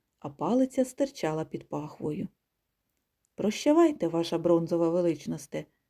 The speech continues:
вигукнув Нільс, але бронзовий мовчав. Можливо, він не чув,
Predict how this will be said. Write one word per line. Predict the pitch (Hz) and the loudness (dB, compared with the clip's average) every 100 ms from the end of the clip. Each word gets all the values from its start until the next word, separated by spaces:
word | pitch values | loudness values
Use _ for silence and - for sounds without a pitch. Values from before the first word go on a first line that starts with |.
| _ - | _ 0
вигукнув | 165 175 170 180 185 | 2 2 -2 0 0
Нільс, | 170 156 151 - - _ _ _ _ _ | 0 -4 -8 -12 -16 _ _ _ _ _
але | - 160 156 | -12 -8 -4
бронзовий | 233 294 294 285 269 | 0 2 2 2 4
мовчав. | 254 247 - - 147 160 _ _ _ _ _ _ _ _ _ | 6 4 0 -10 -8 -10 _ _ _ _ _ _ _ _ _
Можливо, | 185 208 240 349 196 147 | 0 0 4 4 4 2
він | 151 151 | -2 -2
не | 156 | -4
чув, | - 185 254 269 | -4 0 2 0